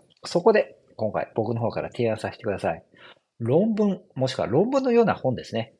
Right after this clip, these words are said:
これらを読めるようにするための方法三つ。はい、僕、はい、考えてみました。聞いてください。まず一つ目です。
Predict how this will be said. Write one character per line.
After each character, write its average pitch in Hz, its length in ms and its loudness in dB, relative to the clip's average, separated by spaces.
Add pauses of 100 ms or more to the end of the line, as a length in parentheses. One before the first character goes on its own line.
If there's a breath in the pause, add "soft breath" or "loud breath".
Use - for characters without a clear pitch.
こ - 220 -2
れ 285 120 -2
ら 180 160 0
を 113 400 4 (320 loud breath)
読 123 160 0
め 285 180 0
る 190 140 2
よ 151 220 4
う 143 60 2
に - 120 -6
す - 160 -10
る 190 140 0
た - 120 -4
め 208 120 0
の 143 80 0
方 180 300 6
法 165 200 4
三 160 240 2
つ。 - 340 4 (220)
は 143 100 2
い、 - 160 0 (200)
僕、 110 180 -4 (220)
は 101 140 -4
い、 - 40 -8
考 123 240 -2
え 120 60 4
て 101 80 -8
み 90 40 -4
ま 92 60 -4
し - 60 -6
た。 - 120 -6 (240)
聞 170 100 0
い - 20 -2
て - 80 4
く 113 60 2
だ 98 80 -4
さ - 120 0
い。 - 60 -10 (1040 loud breath)
ま 175 80 6
ず 113 140 -2
一 - 180 6
つ 170 80 0
目 151 80 6
で 104 80 2
す。 - 280 -8